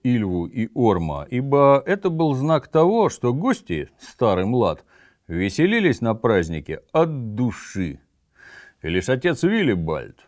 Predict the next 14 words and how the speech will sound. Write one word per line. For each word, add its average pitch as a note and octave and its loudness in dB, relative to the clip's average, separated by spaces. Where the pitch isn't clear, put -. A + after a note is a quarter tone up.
мрачно C3 0
бормотал G#2 0
что-то - -8
себе E2+ -8
под E2+ -6
нос, D#2+ -8
не F3+ -2
высказываясь, E2 -4
впрочем, E2+ -8
открыто F#2+ -4
о G2+ -2
том, F3 2
что G#2+ -4
происходило. F#2 -6